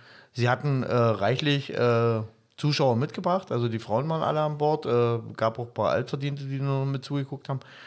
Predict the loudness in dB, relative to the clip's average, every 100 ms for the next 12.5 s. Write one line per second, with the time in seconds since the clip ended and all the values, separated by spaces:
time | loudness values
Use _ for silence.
0 | -20 -20 -14 -2 0 4 4 4 4 0
1 | -10 -20 _ _ _ _ _ _ _ -4
2 | 0 2 0 -2 -10 -4 -4 -2 -4 -4
3 | -6 -20 _ -6 -2 -2 0 0 -2 -8
4 | -2 -2 0 -2 0 0 0 -2 0 -2
5 | -6 -14 -4 0 2 2 0 -2 0 -2
6 | -4 -16 -20 -20 -20 -6 0 2 0 -6
7 | _ _ _ -20 -10 -2 2 4 4 4
8 | 2 0 0 0 2 0 0 2 2 0
9 | -4 -4 -4 -6 -16 -16 _ _ -20 -20
10 | _ _ _ _ _ _ _ -8 -6 -4
11 | -4 -6 -6 -6 -6 -8 -10 -8 -6 -8
12 | -4 -4 -2 -6 -10